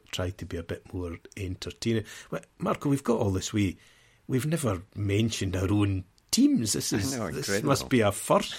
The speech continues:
Speaker 1: for the,
Speaker 2: <laughs>
Speaker 1: for the Rigori podcast. But don't worry, listeners. I mean, that'll not be, that'll not be the sort of theme for the rest of the, the rest of the year. Just a quick, quick mention for, obviously, Serie B's been out of commission, although there have been some games in our absence. Uh,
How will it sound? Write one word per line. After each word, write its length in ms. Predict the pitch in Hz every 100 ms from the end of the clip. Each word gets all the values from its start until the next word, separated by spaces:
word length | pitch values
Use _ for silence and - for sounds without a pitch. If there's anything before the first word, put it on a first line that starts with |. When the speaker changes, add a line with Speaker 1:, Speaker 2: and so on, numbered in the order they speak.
| -
Speaker 1:
for 140 | - 143
the, 260 | 117 117
Speaker 2:
<laughs> 280 | 101 - -
Speaker 1:
for 120 | -
the 140 | 110 135
Rigori 420 | 123 104 120 110
podcast. 480 | - 113 - 113 131
But 260 | 190 190
don't 200 | 202 180
worry, 380 | 143 160 139 113 - _ -
listeners. 520 | - 120 107 - 107 104
I 140 | 113
mean, 180 | 110 120
that'll 240 | 127 113
not 320 | 107 113 117
be, 320 | 101 113 107 - - - -
that'll 220 | - 58
not 180 | 107 127
be 100 | 107
the 280 | 98 98 92 - _ -
sort 240 | - 110
of 60 | -
theme 280 | 123 110
for 160 | 104 107
the 120 | 92
rest 320 | 95 104 - 101
of 100 | 90
the, 220 | 98 95 - -
the 80 | -
rest 160 | 120 123
of 40 |
the 60 | 101
year. 80 | 131
Just 200 | 175 -
a 60 |
quick, 420 | - 170 - - - - - - _
quick 260 | - 151 -
mention 400 | 107 98 - 95
for, 300 | - 98 98
obviously, 300 | 104 104 95
Serie 320 | - 101 95
B's 220 | 85 101 98
been 160 | 92
out 180 | 98 -
of 240 | 101 -
commission, 360 | - 90 90 98
although 100 | 95 90
there 80 | 95
have 100 | 95
been 140 | 95
some 200 | - 85
games 360 | 92 95 90 98
in 80 | 90
our 160 | 90
absence. 460 | 90 92 - 98 - - - - -
Uh, 120 | 110